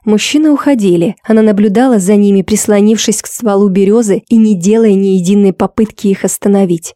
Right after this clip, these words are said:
потому что это были никакие не волонтёры и не спасатели. Эти люди замышляли недоброе.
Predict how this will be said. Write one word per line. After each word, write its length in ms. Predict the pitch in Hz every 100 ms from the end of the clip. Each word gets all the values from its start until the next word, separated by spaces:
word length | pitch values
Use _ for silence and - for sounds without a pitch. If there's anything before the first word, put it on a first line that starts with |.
| -
потому 300 | 185 190 202
что 180 | -
это 160 | 202 202
были 300 | 180 214 220
никакие 560 | 214 208 214 208 - 247
не 160 | 233
волонтёры 760 | 208 220 214 196 - 214 240 208
и 220 | - 214
не 120 | 214
спасатели. 840 | - - 208 - 180 170 - 139 - -
Эти 360 | 269 302 -
люди 340 | 262 226 254 247
замышляли 640 | 233 233 214 208 208 214
недоброе. 800 | 220 233 190 190 180 180 165